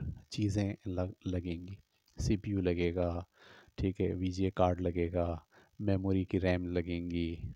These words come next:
ठीक है, हार्ड डिस्क की जो केबल है वो लगेगी। तो ये जो पूरा एक, अ, स्ट्रक्चर है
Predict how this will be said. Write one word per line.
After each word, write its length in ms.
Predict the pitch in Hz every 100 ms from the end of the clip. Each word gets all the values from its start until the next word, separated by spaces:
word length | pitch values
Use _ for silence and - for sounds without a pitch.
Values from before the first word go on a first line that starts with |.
| -
ठीक 180 | 98
है, 160 | 101 104 - - _
हार्ड 240 | - 104 98
डिस्क 240 | 104 -
की 120 | -
जो 240 | 98 95 92 -
केबल 300 | 101 92 92
है 60 | 87
वो 160 | 85
लगेगी। 560 | 92 87 87 85 - 87 90 - - - _
तो 80 | -
ये 80 | 113
जो 100 | 123
पूरा 400 | - 131 135 123
एक, 260 | 107 101 - - 92 90 82 - - -
अ, 1200 | 98 90 87 82 - _ - - _ _ _ -
स्ट्रक्चर 560 | 123 - 110 - 131 117
है 400 | 92 92 87